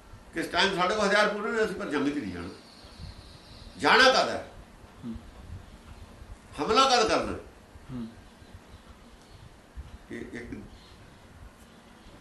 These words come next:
Speaker 1: ਮੈਂ ਸੰਨ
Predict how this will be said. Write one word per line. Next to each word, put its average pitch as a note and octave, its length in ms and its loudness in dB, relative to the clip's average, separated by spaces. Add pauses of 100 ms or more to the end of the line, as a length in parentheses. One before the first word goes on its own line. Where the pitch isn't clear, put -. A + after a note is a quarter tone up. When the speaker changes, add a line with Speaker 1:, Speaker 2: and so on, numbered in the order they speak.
(2500)
Speaker 1:
ਮੈਂ E3+ 160 -2
ਸੰਨ D#3+ 320 -2